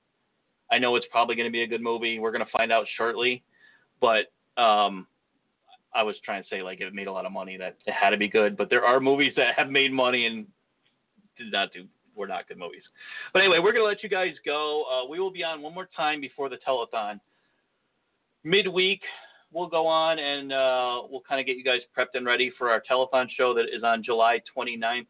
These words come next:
to raise money for the American Cancer Society. We have finalized all our guests, and I don't have the list in front of me, so I'm gonna use old man brain right now and try to give you the rundown.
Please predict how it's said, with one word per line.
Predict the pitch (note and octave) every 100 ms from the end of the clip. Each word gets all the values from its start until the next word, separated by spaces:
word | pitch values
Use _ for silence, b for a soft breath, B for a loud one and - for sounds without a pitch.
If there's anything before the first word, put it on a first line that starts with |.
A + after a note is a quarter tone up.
| -
to | A#2
raise | A#2+ A#2 A#2 A#2
money | A#2+ A#2 A2
for | A2
the | G#2+
American | A2 C3+ D3
Cancer | C3+ C3 C3 B2+
Society. | - - A#2+ A#2+ A#2+ A#2 - _ _ _ _ _ _ _ _ -
We | D#3
have | D3 D#3 D#3 D3 D3 - _ _ _ _ _
finalized | E3 D#3+ D#3+ D#3 D3+ -
all | C3 B2+
our | B2
guests, | G#2 G2+ E2+ _ - - _ _ _ -
and | B2
I | A#2
don't | C3+ E3+
have | F3
the | G3
list | G#3 G#3
in | G#3
front | - F3+
of |
me, | F3 E3+
so | D3+
I'm | C#3+
gonna | C#3+
use | D3+ C3+ A#2
old | D3 D#3+
man | D3+ D3+
brain | C3 B2 A#2+
right | A#2 A2+
now | A2 A2 G#2+ G#2+ _ _ _ _
and | A2+
try | - A#2
to |
give | A2+ A2+
you |
the | A2+
rundown. | G#2+ G#2 G2 F#2+ -